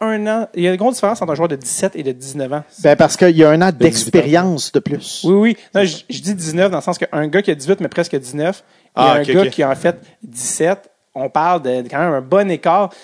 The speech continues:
Speaker 1: Puis les gens vont dire, « Ouais, mais un joueur de vingt-cinq, vingt-six ans. » Ouais, à vingt-cinq, vingt-six ans,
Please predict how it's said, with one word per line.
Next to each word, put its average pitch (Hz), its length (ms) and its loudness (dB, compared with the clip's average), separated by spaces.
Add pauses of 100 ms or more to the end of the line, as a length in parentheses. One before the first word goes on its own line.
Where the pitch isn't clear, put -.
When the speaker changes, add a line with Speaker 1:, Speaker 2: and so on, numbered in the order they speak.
(240)
Speaker 1:
Puis 147 120 -10
les 147 40 -2
gens 165 140 0
vont 156 80 2
dire, « 143 180 0
Ouais, 143 140 4
mais 127 60 0
un 117 120 -4
joueur 139 160 -4
de 135 80 -2
vingt-cinq, 127 380 -8
vingt-six 127 300 -8
ans. » 143 100 -2 (160)
Ouais, 135 100 -2
à 123 60 0
vingt-cinq, 143 360 -4
vingt-six 160 280 -6
ans, 180 100 0